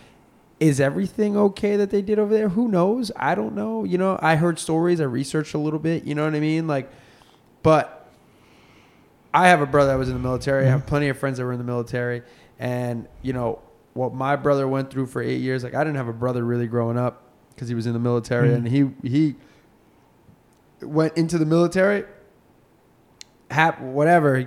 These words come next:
Speaker 1: went through basic training, graduated, nine eleven happened. <laughs> Like, you know what I'm saying? Like, there was no
Speaker 2: It's a good
Speaker 1: war,
Speaker 2: guy,
Speaker 1: there was
Speaker 2: brother, by the way.
Speaker 1: Yeah, oh, thanks. Yeah,
Speaker 2: You're
Speaker 1: yeah.
Speaker 2: welcome. I
Speaker 1: Shout
Speaker 2: like
Speaker 1: out
Speaker 2: him.
Speaker 1: to Steve. Um,
Speaker 2: I like your whole family.
Speaker 1: but I appreciate that.
Speaker 2: Perez
Speaker 1: Yeah,
Speaker 2: family.
Speaker 1: they're all right. They're all right. They're good.
Speaker 2: Good
Speaker 1: They're
Speaker 2: people.
Speaker 1: good people.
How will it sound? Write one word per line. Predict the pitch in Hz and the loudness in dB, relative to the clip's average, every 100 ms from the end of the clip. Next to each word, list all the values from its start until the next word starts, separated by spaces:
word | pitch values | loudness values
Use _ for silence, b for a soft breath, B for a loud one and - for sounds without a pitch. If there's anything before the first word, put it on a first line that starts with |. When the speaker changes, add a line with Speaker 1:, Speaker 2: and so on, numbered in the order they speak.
| 120 113 | -8 -4
Speaker 1:
went | 143 160 | -2 0
through | 165 | 0
basic | 165 165 147 | 0 0 -2
training, | 180 170 170 165 151 | 0 2 2 2 4
graduated, | 165 170 170 180 185 180 - _ 240 | 6 6 4 4 4 0 -10 _ 0
nine | 151 156 | 4 4
eleven | 143 139 123 | 4 0 -2
happened. | 123 104 - 101 | -2 -4 -6 -12
<laughs> | _ - - 208 | _ -10 0 6
Like, | 175 151 - B - | 10 8 6 B 8
you | 196 | 10
know | 202 | 12
what | 202 | 10
I'm | 170 | 8
saying? | 202 196 | 8 8
Like, | 170 147 | 6 4
there | 185 | 6
was | 208 185 | 8 12
no | 226 | 12
Speaker 2:
It's | 190 | 12
a | |
good | 214 220 | 12 12
Speaker 1:
war, | 214 | 12
Speaker 2:
guy, | - | 12
Speaker 1:
there | 202 | 12
was | - | 12
Speaker 2:
brother, | 127 | 10
by | 127 127 | 8 8
the | |
way. | 123 123 117 | 8 6 6
Speaker 1:
Yeah, | 170 180 165 151 | 8 8 8 4
oh, | 160 120 117 | 0 0 -2
thanks. | - 131 - | -2 -2 -4
Yeah, | 160 | -2
Speaker 2:
You're | 156 | 2
Speaker 1:
yeah. | 175 170 | 2 0
Speaker 2:
welcome. | 151 - | -4 -2
I | |
Speaker 1:
Shout | 143 | 4
Speaker 2:
like | 139 | 6
Speaker 1:
out | 143 | 6
Speaker 2:
him. | 139 | 2
Speaker 1:
to | 135 | -2
Steve. | 143 147 151 B B B - | -2 -2 -2 B B B 0
Um, | 147 151 147 143 139 151 | 6 8 10 6 4 4
Speaker 2:
I | 156 | 6
like | 143 135 | 8 8
your | |
whole | 135 | 6
family. | - 131 117 98 87 | 6 4 4 2 2
Speaker 1:
but | 131 113 - - | 4 4 2 -2
I | 165 | -2
appreciate | - 214 - 113 - | 0 -2 -2 -4 -2
that. | - | 2
Speaker 2:
Perez | 123 131 - | 6 6 6
Speaker 1:
Yeah, | 120 | 4
Speaker 2:
family. | 117 110 104 | 4 4 4
Speaker 1:
they're | - | 2
all | 214 | 2
right. | 190 202 262 - | 2 0 -2 -6
They're | 220 | -4
all | 220 220 | -4 -6
right. | 269 - | -8 -10
They're | 269 | -10
good. | 233 214 302 | -4 -2 4
Speaker 2:
Good | 131 | 6
Speaker 1:
They're | 135 | 8
Speaker 2:
people. | 127 - 113 | 6 4 2
Speaker 1:
good | 101 | 0
people. | 190 190 | 0 -4